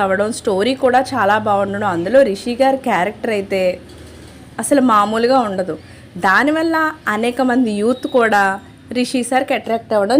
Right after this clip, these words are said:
జరిగింది. అయితే గుప్పడంత మనసు ఫేమ్తో ఆయనకు వచ్చిన ఫాలోయింగ్ బట్టి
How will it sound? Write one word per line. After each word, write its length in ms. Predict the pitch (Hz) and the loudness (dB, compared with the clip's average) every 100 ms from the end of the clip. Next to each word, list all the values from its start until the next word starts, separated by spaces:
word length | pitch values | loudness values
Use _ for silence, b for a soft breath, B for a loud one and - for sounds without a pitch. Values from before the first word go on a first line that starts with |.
| 302 | 4
జరిగింది. 420 | 214 185 185 160 156 190 | 2 0 -2 -6 -4 -2
అయితే 260 | 311 392 359 370 381 - 202 | 0 0 0 -4 -10 -10 -4
గుప్పడంత 480 | 202 - 277 311 311 320 | -2 2 4 4 4 2
మనసు 260 | 311 302 339 | 2 0 -2
ఫేమ్తో 340 | 311 269 269 294 302 | 2 2 2 0 2
ఆయనకు 260 | 285 285 208 | 2 0 -4
వచ్చిన 320 | - 285 285 262 240 247 | -2 2 4 2 0 0
ఫాలోయింగ్ 580 | 220 214 262 302 320 254 | 2 4 4 4 4 2
బట్టి 300 | 202 - | -2 -6